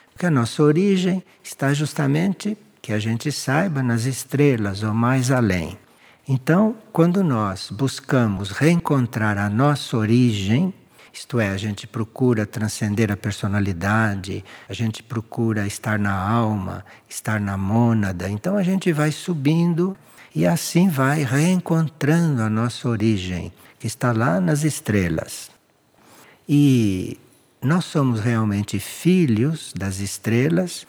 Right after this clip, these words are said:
quando estamos conscientemente nos preparando para o retorno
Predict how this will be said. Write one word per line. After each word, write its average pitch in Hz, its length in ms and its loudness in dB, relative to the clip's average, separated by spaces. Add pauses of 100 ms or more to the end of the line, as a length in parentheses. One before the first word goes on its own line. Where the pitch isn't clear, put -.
quando 180 280 4
estamos 185 720 0
conscientemente 160 1600 2
nos 135 200 -2
preparando 131 760 0
para 127 240 0
o 131 40 0
retorno 110 960 0